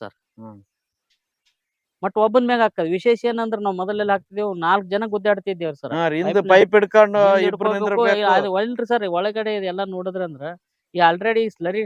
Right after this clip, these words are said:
Speaker 1: ಸಲುವಾಗಿ ಮಡ್ ಪಂಪ್ ಕೂಡಿಸಿ ಒಂದ್ ಎರಡ್ ಇಂಚಿದು ಸಿಕ್ಸ್ ಕೆಜಿ ಪ್ರೆಷರ್ ಇದ್ದಿದೆ ಪೈಪ್ ಹಾಕಿವಿ.
Speaker 2: ಹಾ ರೀ.
Speaker 1: But ಇವಾಗ ಏನದ ಅದೇನ್ ನಮ್ದು ವೇಸ್ಟ್ ಅದದು. ಆ ಜನ ಹಿಡ್ದಾಳಿ ಪೈಪ್ ಹಿಡ್ಬೇಕು, ಹೆಣ್ಮಕ್ಳು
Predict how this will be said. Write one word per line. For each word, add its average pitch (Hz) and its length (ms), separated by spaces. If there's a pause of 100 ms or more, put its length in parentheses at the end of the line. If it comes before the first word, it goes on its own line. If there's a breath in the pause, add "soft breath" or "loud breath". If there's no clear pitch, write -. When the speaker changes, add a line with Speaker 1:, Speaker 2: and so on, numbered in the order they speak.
Speaker 1:
ಸಲುವಾಗಿ 208 380
ಮಡ್ 175 180
ಪಂಪ್ 202 260
ಕೂಡಿಸಿ 196 320
ಒಂದ್ 185 180
ಎರಡ್ 175 180
ಇಂಚಿದು 185 340 (320)
ಸಿಕ್ಸ್ 202 260
ಕೆಜಿ 208 220 (100)
ಪ್ರೆಷರ್ 185 360
ಇದ್ದಿದೆ 196 260 (280)
ಪೈಪ್ 170 220
ಹಾಕಿವಿ. 131 360
Speaker 2:
ಹಾ 139 40 (160)
ರೀ. 101 80 (320)
Speaker 1:
But 196 120 (100)
ಇವಾಗ 208 300
ಏನದ 214 260 (100)
ಅದೇನ್ 202 300
ನಮ್ದು 196 280
ವೇಸ್ಟ್ 190 280
ಅದದು. 139 300 (440)
ಆ 160 100 (140)
ಜನ 185 300
ಹಿಡ್ದಾಳಿ 220 340 (100)
ಪೈಪ್ 208 220
ಹಿಡ್ಬೇಕು, 196 400
ಹೆಣ್ಮಕ್ಳು 190 320